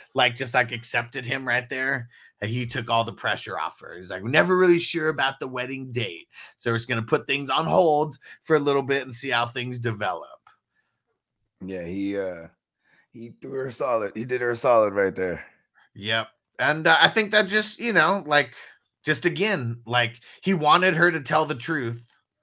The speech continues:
Speaker 1: but, like, he still didn't wanna put her in the place to, like, you know, be embarrassed or, like, or anything. He was just like, he's just playing the hero.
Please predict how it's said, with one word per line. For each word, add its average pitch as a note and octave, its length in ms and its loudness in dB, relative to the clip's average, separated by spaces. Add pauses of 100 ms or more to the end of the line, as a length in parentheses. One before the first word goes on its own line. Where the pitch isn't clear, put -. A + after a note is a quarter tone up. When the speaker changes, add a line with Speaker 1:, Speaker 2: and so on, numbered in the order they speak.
(920)
Speaker 1:
but, A#2+ 400 0 (380)
like, A2+ 160 -2
he B2+ 140 -6
still C#3 360 2
didn't B2+ 420 -2
wanna A#2 260 0
put B2 200 -4
her A#2 120 0
in A2+ 180 -2
the A2 60 -6
place A2 440 -6
to, - 120 -10
like, G2 340 -8
you A2+ 100 -8
know, F2+ 280 -12 (320)
be A#2+ 140 -2
embarrassed G#2 880 -2
or, F#2+ 120 -12
like, F#2 280 -12
or C3 60 -4
anything. A#2+ 580 -2 (400)
He A2+ 80 0
was A#2 140 0
just A2+ 200 -4
like, A2+ 180 -2
he's A2+ 180 -6
just A2 180 -10
playing B2 280 -2
the A#2 60 -2
hero. E2+ 540 -6